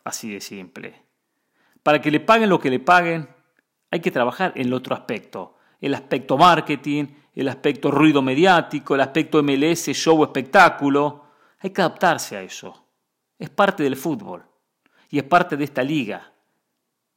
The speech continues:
Entonces, no siempre los equipos van a ser armados como los técnicos quieren. ¿Es lo ideal? Sí, es lo ideal. Pero si le van a atraer a un Chicharito Hernández y él quiere a Gonzalo Higuaín, tiene que aceptarlo, tiene que entenderlo.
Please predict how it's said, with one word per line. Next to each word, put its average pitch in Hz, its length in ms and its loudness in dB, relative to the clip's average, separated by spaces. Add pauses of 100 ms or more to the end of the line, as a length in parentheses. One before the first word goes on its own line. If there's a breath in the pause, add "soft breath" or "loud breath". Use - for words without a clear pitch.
(320)
Entonces, 147 240 -6
no 202 160 2
siempre 196 640 0
los 139 180 -4
equipos 165 380 -4
van 156 160 0
a 143 80 -2
ser 170 240 -2
armados 175 400 0
como 139 160 -6
los 131 120 -6
técnicos 160 340 -2
quieren. 107 460 -6 (540 soft breath)
¿Es 208 140 6
lo 190 100 8
ideal? 196 300 4
Sí, 208 320 -2
es 175 160 2
lo 170 100 2
ideal. 117 560 -2 (1080)
Pero 151 160 -2
si 156 120 -2
le 151 60 2
van 226 160 4
a - 240 2
atraer 151 520 2
a - 40 -2
un 160 120 0
Chicharito 160 480 -2
Hernández 139 420 -2
y 135 80 0
él 156 120 0
quiere 160 220 -2
a - 20 2
Gonzalo 143 380 -2
Higuaín, 135 480 0 (400 soft breath)
tiene 233 180 -4
que 196 60 0
aceptarlo, 147 540 -2
tiene 185 240 -4
que 156 80 -6
entenderlo. 127 600 -4